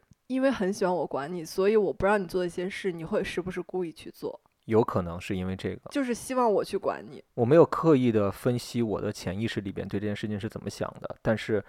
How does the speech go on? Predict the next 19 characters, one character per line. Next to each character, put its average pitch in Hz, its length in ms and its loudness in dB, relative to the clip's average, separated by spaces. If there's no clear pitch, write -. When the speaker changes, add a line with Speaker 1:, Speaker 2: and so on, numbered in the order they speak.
Speaker 2:
确 - 160 6
实 143 120 2
你 127 160 4
在 143 180 6
某 107 180 2
一 92 40 -6
些 131 100 -2
事 123 140 -2
情， 98 180 -4
你 127 100 -6
比 113 80 -2
如 104 80 2
说 113 100 0
攀 131 160 0
登， 123 200 0
你 104 80 -6
个， 120 160 -4
你 110 180 -6
说 113 260 0